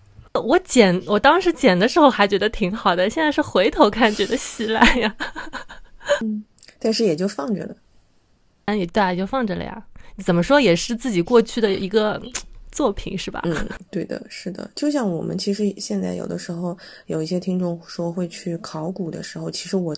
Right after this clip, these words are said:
Speaker 2: 都是很，很诚惶诚恐的。我就会觉得以前的，就是我有时候听下去就觉得，<gasps> 怎么这样的东西也能上传的？但是就觉得，嗯，<laughs> 对，但还是会，会留着。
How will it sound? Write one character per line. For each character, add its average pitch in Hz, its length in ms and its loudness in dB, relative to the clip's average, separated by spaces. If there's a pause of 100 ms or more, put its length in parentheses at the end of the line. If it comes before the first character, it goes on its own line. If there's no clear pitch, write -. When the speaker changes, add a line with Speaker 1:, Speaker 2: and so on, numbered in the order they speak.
(120)
Speaker 2:
都 175 140 -2
是 180 160 -6
很， 165 320 -8 (480)
很 165 180 -6
诚 165 220 -4
惶 170 180 -4
诚 - 180 -8
恐 - 240 -10
的。 - 100 -14 (280)
我 170 120 -2
就 180 100 -2
会 196 100 0
觉 170 120 -4
得 170 60 -2
以 165 120 -6
前 147 220 -10
的， 156 220 -6 (340)
就 202 100 -6
是 190 120 -4
我 170 160 0
有 160 100 -2
时 156 100 -8
候 160 80 -6
听 - 220 -2
下 180 140 -6
去 165 160 -12
就 170 120 -2
觉 165 140 -6
得， 165 100 -10 (220)
<gasps> 285 240 -14
怎 190 140 -2
么 147 100 -6 (340)
这 339 120 2
样 240 160 0
的 170 80 0
东 185 180 0
西 202 160 -4
也 156 60 -2
能 147 180 -6
上 247 300 -2
传 143 360 -10
的？ - 240 -6 (380)
但 208 160 -4
是 180 440 -4
就 175 200 -6
觉 165 140 -8
得， 165 120 -6
嗯， 160 360 -6 (460)
<laughs> - 520 -20
对， 208 140 -2 (1080)
但 196 160 -4
还 185 140 -6
是 196 140 -4
会， 185 280 -2
会 165 220 -6
留 143 160 -6 (100)
着。 - 160 -14